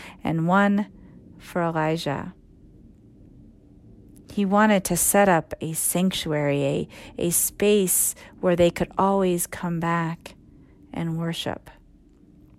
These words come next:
Peter wanted to memorialize this space for Jesus and Elijah and Moses. And as he was saying these things, a cloud came and overshadowed,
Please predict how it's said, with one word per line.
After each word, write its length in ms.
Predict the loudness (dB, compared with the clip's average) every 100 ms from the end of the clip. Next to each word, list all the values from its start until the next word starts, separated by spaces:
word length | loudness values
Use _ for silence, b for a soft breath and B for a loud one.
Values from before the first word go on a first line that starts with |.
| -20 -20 -20 -18
Peter 320 | -4 0 0 0
wanted 360 | 0 0 -2
to 120 | -4 -6
memorialize 1200 | -4 2 4 6 4 4 0 -2 -6 -6 -8 -10 B B B -20 -20 -20 -20 -20 -20 -20 -20 -20 -20 -20 -20 -20 -20 -20 -20 _ -2
this 180 | 0 2
space 680 | 0 -2 0 2 0 -4 -8
for 220 | -4 -6
Jesus 800 | -4 -2 0 0 -2 -2 -6 -4
and 180 | -4 -4
Elijah 880 | -2 0 0 0 -2 -4 -4 -6 -10 b b b b -8
and 480 | -4 -4 -4 -6 -6
Moses. 840 | -2 -2 -2 -6 -8 -10 -10 -12 -18 b b b
And 140 | -2 4
as 300 | 6 4 2
he 80 | -2
was 160 | -2
saying 360 | 0 2 2 2
these 240 | 0 -4
things, 440 | -4 -2 -2 -4 -8 B B
a 100 | -4
cloud 540 | 0 4 6 6 2
came 500 | -4 -2 0 0 0
and 220 | -2 -2 2
overshadowed, 840 | 2 4 0 0 2 2 0